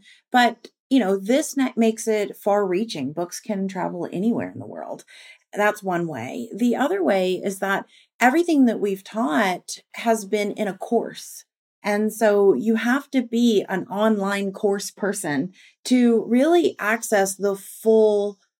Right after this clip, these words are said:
you know, the full roadmap that we present and the full framework and all the tiny bits and bobs and, you know, oops plans and all those things. And now it's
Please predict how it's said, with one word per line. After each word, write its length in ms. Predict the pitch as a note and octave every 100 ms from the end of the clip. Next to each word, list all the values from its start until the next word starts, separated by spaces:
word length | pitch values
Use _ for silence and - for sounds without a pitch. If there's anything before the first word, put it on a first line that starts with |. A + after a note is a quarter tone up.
| _ _ _ _ -
you 280 | G3+ A3
know, 140 | G3+ D#3+ _ -
the 160 | G#3
full 320 | A3+ E4 D#4+ A3
roadmap 680 | G#3 C#4+ C#4 D#3 A#2 A2 -
that 340 | F3+ F#3+ -
we 220 | F#3 G3+
present 600 | A3 G3+ F3 G3+ A#3 F3 -
and 180 | F#3 F#3+
the 80 |
full 360 | F#3+ - G#3+ C4
framework 580 | B3 F#3+ F3+ E3+ E3 D#3
and 140 | E3+
all 380 | E3+ - A3+ C#4+
the 80 | C#4
tiny 580 | - A3 A#3 A#3+ G#3 F#3+ - - -
bits 280 | A3+ - -
and 140 | G3+
bobs 420 | G3 G3 G3+ F3+
and, 240 | F#3+ F#3 F3 - _ _
you 140 | - F#3
know, 320 | E3+ E3 E3 - _ _ -
oops 240 | C4 - -
plans 760 | - A#3+ A3 G#3 G3+ G#3 G3
and 260 | F#3+ E3 D#3+ -
all 220 | A#3 C#4
those 300 | B3+ A#3+ A#3
things. 420 | C#4+ E4 A#3+ G3+ - - -
And 280 | A#3 A#3 A#3
now 420 | C4+ F4 C4+ A3+
it's 240 | - A#3+